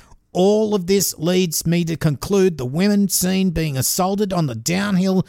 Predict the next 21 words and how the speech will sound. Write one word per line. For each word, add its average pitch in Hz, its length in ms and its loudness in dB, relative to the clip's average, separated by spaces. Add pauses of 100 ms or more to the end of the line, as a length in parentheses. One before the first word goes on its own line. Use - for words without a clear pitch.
section - 480 0
of 147 140 0
the 131 80 -2
Toowoomba 180 500 0
Range 196 380 0
Road 156 340 0 (300)
on 127 100 -4
the 110 80 -10
sixth - 380 -2
of 208 100 -2
October 175 600 -4 (260)
nineteen 196 720 0
seventy-four 175 960 -2 (200)
were 165 160 0
in 160 140 0
fact 180 640 -6 (420)
Wendy 196 540 0
Evans 165 440 0 (300)
and 165 380 -4 (160)
Lorraine 151 600 2
Wilson. 135 540 -4